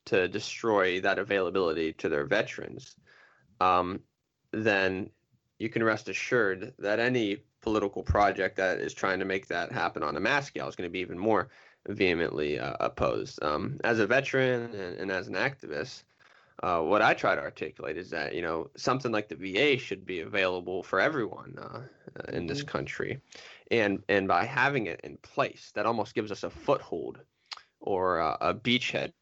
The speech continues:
Speaker 1: if you will, i-, in order to pursue, uh, a larger project of, um, socialized healthcare. And then when you have, like, these horror stories of, like, the, the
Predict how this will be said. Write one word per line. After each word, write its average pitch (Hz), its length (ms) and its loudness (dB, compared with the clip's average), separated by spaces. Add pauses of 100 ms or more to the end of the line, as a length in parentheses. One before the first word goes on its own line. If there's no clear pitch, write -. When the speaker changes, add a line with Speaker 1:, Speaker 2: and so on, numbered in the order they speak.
(120)
Speaker 1:
if - 180 -6
you 82 120 -4
will, 80 400 2 (420)
i-, 92 60 4
in 107 220 4
order 104 200 6
to - 160 -10
pursue, 117 540 4
uh, 76 240 2 (100)
a 90 100 4
larger 87 320 2
project - 720 -2 (100)
of, 73 240 0
um, 64 400 -4 (200)
socialized - 500 0
healthcare. - 340 0
And 110 100 4
then 131 300 2 (400)
when 120 140 0
you 117 120 4
have, 120 260 2
like, 120 180 -4
these - 140 -6
horror 113 280 0
stories 110 480 0
of, 113 160 0
like, 98 220 -2
the, 90 440 0
the 87 480 2